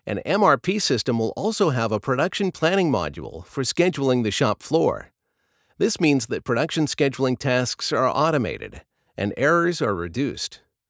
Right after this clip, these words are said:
Production planners can utilize both forward and backward scheduling to have manufacturing orders scheduled at the first available time and with the assurance that the resources will be there to make the finished good.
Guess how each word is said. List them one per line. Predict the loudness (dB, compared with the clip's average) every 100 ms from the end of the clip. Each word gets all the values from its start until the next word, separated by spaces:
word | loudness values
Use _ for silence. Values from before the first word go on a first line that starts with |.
| _ _ _ _
Production | 2 2 2 0
planners | 0 0 -2 -6 -4
can | -2
utilize | 0 2 2 0 -2
both | -4 -6
forward | -4 -2 0 0 -2 -2
and | -2 -2 -2
backward | -2 -2 -4 -4
scheduling | -4 -4 -6 -8 -16 -16 -12
to | -10
have | -6 -4
manufacturing | 0 0 0 0 -2 0 -4
orders | -4 -6 -6 -6 -6
scheduled | -6 -6 -4 -4
at | -4 -6
the | -10
first | -4 -4 -2
available | -2 -2 -2 -6
time | -2 0 0 -4 -12 _ _ _ _
and | -2 0
with | -2 -2
the | -4
assurance | -2 0 2 2 -2
that | -6 -4
the | -2
resources | -2 -2 2 0 0 -6
will | -8
be | -6 -6
there | -6 -8 -8
to | -4
make | 0 0 0
the | -6
finished | -2 -2 -2 -4
good. | 2 2 2 -6